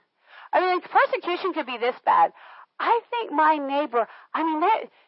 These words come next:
they don't act like the rest of us. They kinda act like a goody two-shoe. I think they're probably a Christian. Therefore, they're probably heaven to hell,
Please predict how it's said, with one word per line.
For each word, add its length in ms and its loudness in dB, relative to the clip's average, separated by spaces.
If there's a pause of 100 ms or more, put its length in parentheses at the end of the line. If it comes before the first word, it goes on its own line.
(160)
they 140 -2
don't 240 2
act 220 2
like 200 2
the 100 -6
rest 320 0
of 120 -2
us. 180 2
They 120 -4
kinda 240 0
act 180 0
like 140 -2
a 60 -14
goody 340 -6
two-shoe. 380 -12 (400)
I 300 0
think 260 -6
they're 160 2
probably 680 0
a 80 2
Christian. 520 -10
Therefore, 260 -2
they're 160 -2
probably 360 4
heaven 260 -2
to 60 4
hell, 320 4